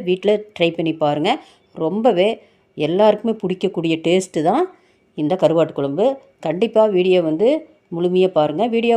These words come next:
பார்க்குறதுக்கு முன்னால வீடியோ வந்து லைக் பண்ணுங்க. நம்ம சேனலை வந்து இது வரைக்கும் சப்ஸ்கிரைப் பண்ணலைன்னா சப்ஸ்கிரைப் பண்ணிட்டு பெல் ஐகானில் ஆளுங்கிற பட்டனை கிளிக் பண்ணிக்கங்க.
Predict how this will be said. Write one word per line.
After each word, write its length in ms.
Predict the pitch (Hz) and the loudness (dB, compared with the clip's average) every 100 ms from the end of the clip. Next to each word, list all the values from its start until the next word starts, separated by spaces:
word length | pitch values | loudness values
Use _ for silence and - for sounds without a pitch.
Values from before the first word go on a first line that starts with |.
| 220 | 4
பார்க்குறதுக்கு 380 | 208 208 196 185 | 4 4 -2 -2
முன்னால 280 | 180 175 208 | 0 0 0
வீடியோ 260 | 185 185 180 | 2 4 2
வந்து 200 | 156 156 180 165 | 2 0 2 2
லைக் 220 | 165 165 | 2 -2
பண்ணுங்க. 260 | 147 143 160 240 269 _ _ _ _ _ - | -4 -2 -2 -2 -6 _ _ _ _ _ -2
நம்ம 180 | 180 180 | 0 0
சேனலை 320 | 208 220 220 190 | 0 2 2 2
வந்து 160 | 185 220 | 2 0
இது 100 | 180 | 2
வரைக்கும் 280 | 175 175 220 | 2 0 -4
சப்ஸ்கிரைப் 420 | 170 - - 202 185 | -6 -6 -2 -2 -2
பண்ணலைன்னா 400 | 165 160 151 277 370 _ - | -2 -2 -2 -2 -4 _ -8
சப்ஸ்கிரைப் 460 | 165 - 196 185 | -8 -4 -4 -2
பண்ணிட்டு 360 | 160 165 156 170 | -2 -2 0 2
பெல் 200 | 170 196 196 | 4 4 4
ஐகானில் 340 | 190 175 202 165 | 2 2 4 4
ஆளுங்கிற 280 | 180 170 156 | 4 2 -2
பட்டனை 240 | - 220 262 | -2 -2 -2
கிளிக் 180 | 180 - | -4 -2
பண்ணிக்கங்க. 420 | 147 143 151 160 | -4 -4 -2 0